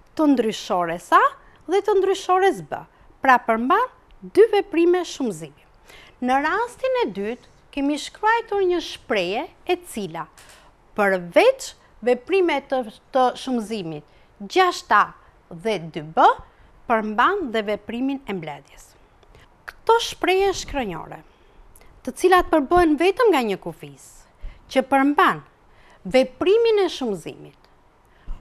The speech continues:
ose ngritje në fuqi, quhen monome. Pra, çfarë janë monomet?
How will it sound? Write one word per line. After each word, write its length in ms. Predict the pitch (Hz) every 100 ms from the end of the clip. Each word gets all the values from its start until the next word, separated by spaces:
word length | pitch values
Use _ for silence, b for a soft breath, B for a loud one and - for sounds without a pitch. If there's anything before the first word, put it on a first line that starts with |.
| -
ose 360 | 269 269 - 196
ngritje 520 | 190 269 440 440 220
në 120 | 180
fuqi, 420 | - 156 - 240 403 - _ _ _ _ b b b -
quhen 440 | 415 453 466 440
monome. 560 | - 277 247 147 135 135 - _ - - - - - _ _ _ - - - - B B
Pra, 160 | - 220
çfarë 320 | - 302 302
janë 100 | 320
monomet? 540 | 330 349 381 453 539